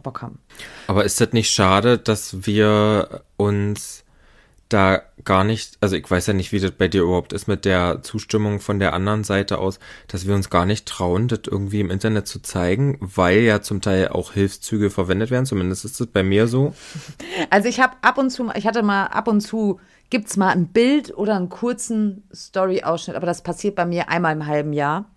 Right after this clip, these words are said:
Speaker 1: Und da kommt das immer mit, „Ah, ihr reitet die mit Hilfszügeln.“ Ja, weil die Kinder, die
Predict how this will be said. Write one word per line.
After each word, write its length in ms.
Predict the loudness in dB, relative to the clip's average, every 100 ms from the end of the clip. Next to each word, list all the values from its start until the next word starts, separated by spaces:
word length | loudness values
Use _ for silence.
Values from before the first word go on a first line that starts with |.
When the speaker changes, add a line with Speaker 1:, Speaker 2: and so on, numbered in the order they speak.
| _ _ -20 -20 -20 -20 -18
Speaker 1:
Und 120 | 0 2
da 80 |
kommt 220 | 4 4 2
das 120 | 0
immer 220 | 0 2
mit, 280 | 2 -2 -6
„Ah, 380 | -2 2 4 4
ihr 140 | 2
reitet 320 | 2 -2 -2 -2
die 120 | 0
mit 160 | 0
Hilfszügeln.“ 640 | 0 -2 -2 -6 -2 -2 0
Ja, 400 | 2 4 4 2
weil 160 | 0 -2
die 140 | -4
Kinder, 400 | -6 -4 0 -2
die 260 | -4 -14